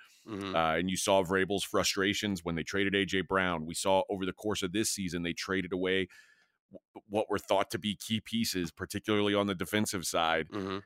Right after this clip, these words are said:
Speaker 2: And, y-, you know, Vrabel just kinda bit his tongue and, and moved on. Uh, I, I, I think maybe both, uh, both sides were a little unhappy, but I,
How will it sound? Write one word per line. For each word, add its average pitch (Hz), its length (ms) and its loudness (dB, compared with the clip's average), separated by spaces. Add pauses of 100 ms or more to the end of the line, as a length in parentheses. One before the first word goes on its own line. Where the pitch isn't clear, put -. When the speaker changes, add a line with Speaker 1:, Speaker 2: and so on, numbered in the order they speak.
(160)
Speaker 2:
And, 87 580 2 (100)
y-, 90 80 -12 (180)
you 104 80 -2
know, 82 140 -2
Vrabel 90 420 0
just 92 240 -6
kinda 98 380 -2 (580)
bit 101 140 2
his 101 180 2
tongue 110 320 0
and, 95 300 0
and 95 180 -2
moved 98 280 0
on. 98 360 2 (560)
Uh, 87 440 6 (100)
I, 98 140 2
I, 110 120 4 (120)
I 151 40 4
think 156 220 2 (380)
maybe 151 260 2
both, 143 400 4
uh, 107 220 6
both 131 240 0
sides 98 340 2
were 92 220 0
a 90 140 0
little 104 340 2
unhappy, 101 440 0
but 95 140 0
I, 98 80 4